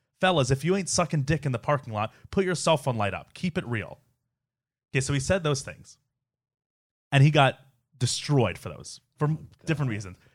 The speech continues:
Speaker 1: I mean, first of all,
Speaker 2: People need to get
Speaker 1: he said,
Speaker 2: alive.
Speaker 1: "Ladies, if your pussy smells like water."
Speaker 2: Water smells?
Speaker 1: What, what does that mean?
Speaker 2: What does
Speaker 1: <laughs> The
Speaker 2: water
Speaker 1: water
Speaker 2: smell like?
Speaker 1: doesn't have a smell.
Speaker 2: <clears throat> What does it smell like?
Speaker 1: Water doesn't
Speaker 2: Look,
Speaker 1: have a
Speaker 2: mom's
Speaker 1: smell.
Speaker 2: thinking what it smells like. Look, she's like,
Speaker 1: I'm guessing he means if your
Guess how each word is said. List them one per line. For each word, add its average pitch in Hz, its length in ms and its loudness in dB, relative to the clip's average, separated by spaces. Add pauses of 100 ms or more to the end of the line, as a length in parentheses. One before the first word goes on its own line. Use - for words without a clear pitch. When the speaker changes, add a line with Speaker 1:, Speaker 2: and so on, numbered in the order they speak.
(140)
Speaker 1:
I 151 60 0
mean, 151 100 2
first 208 260 -4
of 165 60 -4
all, 131 220 2 (1000)
Speaker 2:
People 143 220 2
need 95 100 -2
to 87 40 -6
get 82 100 -6
Speaker 1:
he 165 60 2
said, 156 160 6
Speaker 2:
alive. 131 140 -8
Speaker 1:
"Ladies, 156 260 4
if 131 140 -2
your 139 100 2
pussy 202 320 -6
smells 147 340 -2
like 107 140 -4
water." 104 520 -4 (220)
Speaker 2:
Water 113 220 0
smells? 127 420 0
Speaker 1:
What, 185 160 6 (140)
what 165 80 4
does 220 100 6
that 151 160 6
mean? 202 320 2
Speaker 2:
What - 100 2
does - 120 -2
Speaker 1:
<laughs> - 20 -4
The - 80 6
Speaker 2:
water 175 120 6
Speaker 1:
water 226 180 12
Speaker 2:
smell 240 60 6
like? - 40 2
Speaker 1:
doesn't 214 220 4
have 180 100 4
a 143 60 4
smell. 175 320 4 (120)
Speaker 2:
<clears throat> - 100 -14
What 135 100 -2
does 160 100 -4
it 170 60 -6
smell 147 240 -4
like? 92 280 -6
Speaker 1:
Water 208 220 2
doesn't 190 280 4
Speaker 2:
Look, 131 80 4
Speaker 1:
have 120 60 4
a 123 40 4
Speaker 2:
mom's 139 220 6
Speaker 1:
smell. 107 100 2
Speaker 2:
thinking 113 240 2
what 107 100 0
it 95 40 -4
smells 92 280 2
like. 82 160 -10
Look, 90 260 -6
she's - 180 -2
like, 87 200 -4
Speaker 1:
I'm 175 120 10
guessing 202 320 4
he 202 100 2
means 156 280 2 (120)
if 139 160 -6
your 135 180 -2